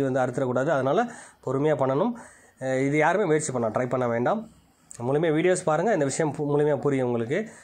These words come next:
அப்போ உள்ள இருக்க அந்த கெமிக்கல் எந்த அளவுக்கு யூஸ் பண்ணிருக்காங்க, இந்த மாதிரி, அ, அப்ளை பண்ணிருக்காங்க, அதை பத்தி தான் வந்து இந்த வீடியோல தந்திருக்கேன் உங்களுக்கு. அப்போ one by one-ஆ நம்ம ரிமூவ் பண்ணி just காட்டுறேன் உங்களுக்கு. அப்போ இந்த மாதிரி பிரச்சனைகள் நிறைய வரும் சார். போர்டுல வந்து ப்ராப்ளம் நம்ம பண்ற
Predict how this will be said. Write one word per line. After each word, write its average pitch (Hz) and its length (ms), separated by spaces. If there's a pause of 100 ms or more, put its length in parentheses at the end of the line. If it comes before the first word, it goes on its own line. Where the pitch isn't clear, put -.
(180)
அப்போ 127 220 (160)
உள்ள 143 180
இருக்க 170 180
அந்த 139 140
கெமிக்கல் 185 500
எந்த 151 140
அளவுக்கு 156 240
யூஸ் 151 120
பண்ணிருக்காங்க, 139 380
இந்த 143 100
மாதிரி, 147 200 (160)
அ, 127 100 (380)
அப்ளை 123 220
பண்ணிருக்காங்க, 131 440
அதை 123 80
பத்தி 123 220
தான் 147 140
வந்து 135 180 (460)
இந்த 123 120
வீடியோல 127 320
தந்திருக்கேன் 113 440
உங்களுக்கு. 104 280 (680)
அப்போ 123 200
one 135 160
by 156 80
one-ஆ 147 180
நம்ம 143 220 (640)
ரிமூவ் 156 280
பண்ணி 160 160 (680)
just 127 260
காட்டுறேன் 135 300
உங்களுக்கு. 127 260 (1200)
அப்போ 135 140
இந்த 143 120
மாதிரி 180 200
பிரச்சனைகள் 170 420
நிறைய 208 200
வரும் 139 200
சார். 123 160
போர்டுல 143 300
வந்து 147 140
ப்ராப்ளம் 139 340
நம்ம 135 140
பண்ற 139 240